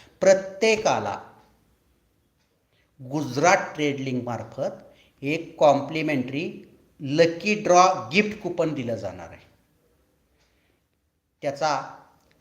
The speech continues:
एक महिला उद्योजकता परिषद घेऊन त्याच्यामध्ये त्याचा ड्रॉ काढला जाणार आहे. त्याच्या तारखा ह्या राखी पौर्णिमेनंतर जाहीर होतील. आणि ह्याच्यामध्ये पहिलं बक्षीस एक तोळा सोनं आहे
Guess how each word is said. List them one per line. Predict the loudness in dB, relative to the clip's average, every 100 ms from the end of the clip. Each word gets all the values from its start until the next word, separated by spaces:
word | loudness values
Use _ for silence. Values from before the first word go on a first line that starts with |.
| _ _ _ _ _ _ _ _ -8
एक | -6 -4
महिला | -2 0 2 4 2 -2 -10
उद्योजकता | -8 -4 -2 -2 -2
परिषद | -2 -6 -8
घेऊन | -10 -8 -6
त्याच्यामध्ये | -6 -6 -4 -4 -4 -6 -14 -20 _ -8
त्याचा | -2 -2
ड्रॉ | 4 4 6
काढला | 2 -2 -4
जाणार | -6 -6 -6
आहे. | -6
त्याच्या | -6 -6
तारखा | -6 -6 -6 -6 -6 -8 -20 -20 _ -8
ह्या | -6
राखी | -4 -6 -10
पौर्णिमेनंतर | -10 -6 -4 -2 -2 -2 -6 -8
जाहीर | -8 -10 -10
होतील. | -16 -20 -20 _ _ _ _ _ _ _ _ _ _ _ -12
आणि | -6 -4 -4 -6 -12
ह्याच्यामध्ये | -8 -6 -4 -4 -4 -4 -8 -10
पहिलं | -10 -8 -8 -8 -8 -6 -6
बक्षीस | -10 -12 -16 -16 -16 -20 _ _ _ _ -20 -20 _ _ _ _ -6
एक | -2 -2 -4 -14 -10
तोळा | -4 -2 -2
सोनं | -4 -8 -10 -10
आहे | -14 -18 _